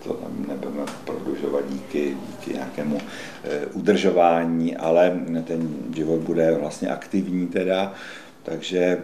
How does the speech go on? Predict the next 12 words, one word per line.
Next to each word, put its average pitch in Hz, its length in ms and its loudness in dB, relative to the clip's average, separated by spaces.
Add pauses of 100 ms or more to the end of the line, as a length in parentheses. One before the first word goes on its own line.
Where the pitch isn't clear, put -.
(160)
tyhle 104 240 6
všechny 101 280 -2
ty 104 120 -6
technologie 87 760 -2
nás 82 260 -2
budou 85 580 0 (280)
do 120 180 8
jisté 101 640 0
míry 107 240 2
ovládat, 80 720 2
stimulovat 82 1040 -2
a 90 200 -4